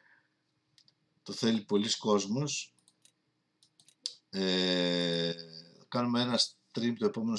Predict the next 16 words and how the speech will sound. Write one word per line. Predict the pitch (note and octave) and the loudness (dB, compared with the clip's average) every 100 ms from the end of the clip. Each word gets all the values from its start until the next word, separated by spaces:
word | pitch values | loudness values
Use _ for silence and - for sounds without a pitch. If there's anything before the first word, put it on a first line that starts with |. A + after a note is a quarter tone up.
| - | -4
stream | A2+ B2 | -4 -4
θα | B2+ A#2 | 0 0
είναι, | A#2 B2 B2 A#2+ A2+ - - - - _ | 2 0 0 2 0 -6 -20 -20 -20 _
θα | - G2+ | -8 0
πάρουμε | A#2+ A#2+ A#2 | 2 4 2
το | - G#2+ G#2 | 4 6 6
τέσσερα | G2 A#2+ - A2 | 4 2 2 2
είκοσι | - - | 0 -2
εννιά | G2+ A2+ | 0 2
το | A2+ | 2
ελικόπτερο | G#2 - G#2+ - C3 | 0 2 0 0 -4
και | - | -4
θα | A2+ | -6
κάνουμε | - B2 B2 A#2 | -2 -2 0 -2
λίγα | A#2 A2+ | 2 2
πράγματα, | - A#2 A#2+ A#2+ - B2 A#2+ A2+ A2 A2 G#2+ | 4 2 2 0 0 2 4 4 6 4 2